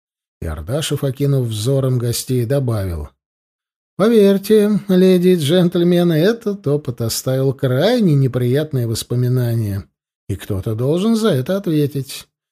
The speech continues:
В этом кроется вторая причина моего желания поквитаться с душегубом". Клим вновь воззрился на Вильяма Аткинсона и вымолвил: "Сэр, для меня большая честь оказаться за этим столом".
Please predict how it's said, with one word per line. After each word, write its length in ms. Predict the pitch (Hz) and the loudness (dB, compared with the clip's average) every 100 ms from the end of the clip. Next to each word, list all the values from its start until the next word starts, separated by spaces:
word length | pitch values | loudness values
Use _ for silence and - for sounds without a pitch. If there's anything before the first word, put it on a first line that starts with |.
| _ _ | _ _
В 180 | 117 117 | -4 -2
этом 420 | 117 113 170 208 | -2 -2 -2 -4
кроется 500 | 196 120 98 92 - | -4 -6 -4 -6 -6
вторая 440 | 104 123 131 233 180 | -6 -4 -2 -2 -2
причина 500 | 135 123 143 147 131 | -2 -4 -2 0 0
моего 280 | 127 127 127 | 0 0 -2
желания 520 | 120 120 180 196 170 | -2 -2 0 2 0
поквитаться 760 | 131 - 101 117 135 - 131 | -2 -6 -6 -4 -4 -4 -4
с 100 | 123 | -4
душегубом". 840 | 113 107 113 131 180 127 82 71 - _ _ _ _ _ _ _ _ _ - | -4 -6 -4 -2 -2 -2 -4 -10 -16 _ _ _ _ _ _ _ _ _ -4
Клим 400 | 120 120 107 90 | 0 0 0 -2
вновь 460 | 120 151 147 107 104 | 0 2 2 -2 -4
воззрился 720 | 123 120 117 131 123 - 120 | -2 -2 -2 0 -2 -2 -2
на 120 | 123 | 0
Вильяма 460 | 131 113 104 131 | 0 0 -2 -2
Аткинсона 640 | 202 202 180 - 170 170 170 | -2 -2 -2 -2 -2 -2 -2
и 100 | 170 | -2
вымолвил: 720 | 147 143 113 92 85 82 73 _ _ _ _ _ _ | 2 2 2 -2 -8 -8 -12 _ _ _ _ _ _
"Сэр, 600 | - 139 143 156 190 214 - _ _ _ _ _ - | -4 0 2 2 0 -2 -8 _ _ _ _ _ -8
для 160 | 98 160 | -2 2
меня 180 | 185 | 2
большая 460 | 185 175 - 196 220 | 2 0 0 -2 -2
честь 520 | - 135 143 139 - | -4 -2 -2 -4 -8
оказаться 760 | 113 101 92 92 170 175 - 170 | -8 -6 -6 -2 -2 -2 -4 -4
за 180 | 143 110 | -2 -2
этим 420 | 123 151 165 147 | -2 -2 -4 -6
столом". 560 | - 123 139 160 113 | -6 -6 -6 -4 -6